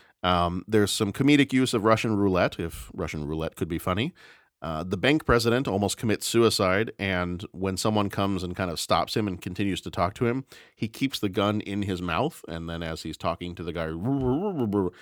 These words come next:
so, uh, trying to play that off for comedy, and, you know,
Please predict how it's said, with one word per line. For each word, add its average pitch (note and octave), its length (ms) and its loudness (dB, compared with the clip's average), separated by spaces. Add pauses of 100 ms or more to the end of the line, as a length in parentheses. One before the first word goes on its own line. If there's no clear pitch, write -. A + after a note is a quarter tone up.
(1300)
so, E2+ 480 -4 (100)
uh, G#1+ 60 -12 (420)
trying A#2+ 220 4
to G#2 80 2
play A2 180 4
that G2+ 120 4
off F#2+ 160 4
for F2 100 -2
comedy, G#2+ 500 4
and, D2+ 180 -2 (540)
you C3+ 120 4
know, F2 200 0